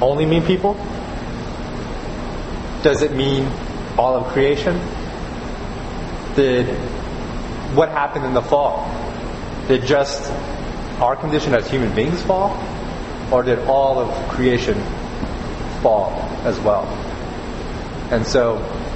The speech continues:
I think the point of what Paul is saying here is that Jesus came to earth to redeem all things, even our physical conditions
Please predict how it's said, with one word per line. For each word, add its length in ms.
I 120
think 140
the 60
point 200
of 120
what 220
Paul 260
is 60
saying 260
here 800
is 100
that 760
Jesus 340
came 200
to 100
earth 760
to 60
redeem 360
all 240
things, 440
even 380
our 440
physical 320
conditions 480